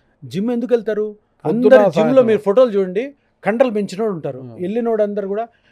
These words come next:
Speaker 1: ఒక టూ మంత్స్‌లో వచ్చేస్తుందా నాకు ఇది, లేదా టూ ఇయర్స్‌లో వచ్చేస్తా అన్న ఉద్దేశంతోనే వాడికి ఒక పదివేలు, పదహైదు వేలు నెలకి ఇచ్చి చేస్తాడు. అసలు జిమ్ ఎవరు చేయాలా? జిమ్ చేయమని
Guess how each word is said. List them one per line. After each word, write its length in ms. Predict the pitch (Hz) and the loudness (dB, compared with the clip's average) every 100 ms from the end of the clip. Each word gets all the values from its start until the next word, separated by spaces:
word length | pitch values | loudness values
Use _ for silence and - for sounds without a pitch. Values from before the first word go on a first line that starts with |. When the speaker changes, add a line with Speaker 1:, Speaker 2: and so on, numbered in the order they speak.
| _ - | _ -18
Speaker 1:
ఒక 100 | 151 | -18
టూ 200 | - 190 | -8 -4
మంత్స్‌లో 340 | 190 190 226 | -4 -6 -6
వచ్చేస్తుందా 440 | 190 - 190 185 170 | -6 -6 -10 -6 -6
నాకు 220 | 151 139 | -6 -10
ఇది, 160 | 143 208 233 _ | -10 -10 -14 _
లేదా 220 | - 156 | -10 -10
టూ 80 | 165 170 | -4 -2
ఇయర్స్‌లో 260 | 180 147 | -2 -4
వచ్చేస్తా 320 | 165 156 - 165 - | -10 -10 -4 -4 -4
అన్న 340 | 165 190 214 226 | -8 -4 0 0
ఉద్దేశంతోనే 760 | 202 165 226 233 226 202 220 | 0 0 0 0 -2 -4 -4
వాడికి 300 | 262 214 208 | -4 -6 -8
ఒక 120 | 165 156 | -10 -8
పదివేలు, 420 | 156 147 160 190 | -8 -6 -8 -6
పదహైదు 320 | 165 143 135 | -6 -6 -8
వేలు 220 | 143 175 247 _ _ _ | -6 -6 -8 _ _ _
నెలకి 280 | 147 156 170 | -2 -2 -2
ఇచ్చి 160 | 156 - | -10 -8
చేస్తాడు. 400 | 139 - 120 104 _ _ _ _ - | -10 -8 -16 -16 _ _ _ _ -12
అసలు 140 | 226 | -12
జిమ్ 320 | 131 139 233 262 | -8 -4 0 0
ఎవరు 200 | 196 226 | 0 -2
చేయాలా? 400 | 220 196 175 175 - - - _ _ _ _ | -4 -8 -8 -12 -18 -20 -20 _ _ _ _
జిమ్ 480 | 113 110 202 254 262 | -18 -6 -2 -2 -4
చేయమని 440 | - 220 220 220 | -2 -4 -2 -4